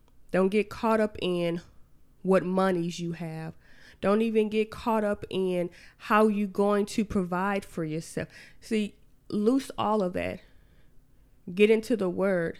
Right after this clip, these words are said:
and know what the word says. And when you do that and you keep yourself in the word and light,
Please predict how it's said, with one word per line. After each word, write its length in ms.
and 180
know 140
what 200
the 80
word 280
says. 440
And 140
when 120
you 120
do 300
that 300
and 160
you 80
keep 320
yourself 380
in 100
the 80
word 320
and 180
light, 260